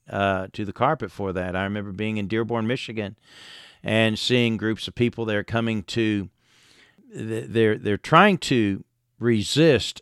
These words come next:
Islam, but they do it by attacking Muslims and by attacking their prophet. And, uh,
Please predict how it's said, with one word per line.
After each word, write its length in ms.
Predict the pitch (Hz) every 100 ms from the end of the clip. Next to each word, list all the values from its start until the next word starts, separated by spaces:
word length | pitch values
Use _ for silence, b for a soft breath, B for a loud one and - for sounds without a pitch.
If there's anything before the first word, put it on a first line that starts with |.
| _
Islam, 580 | - 117 - 127 127 110
but 140 | 110 92
they 140 | 104
do 240 | 90 147
it 120 | 160 110
by 180 | 110
attacking 960 | 104 - - - 135 156 - 101 87 90 - b b b -
Muslims 600 | 120 139 147 - 107 95
and 200 | - 107
by 120 | 110
attacking 600 | 104 - 120 123 139 123
their 100 | 123
prophet. 560 | - 117 98 90 92 98 _ B B B B B B B
And, 540 | 117 120 120 120 -
uh, 340 | 113 107 107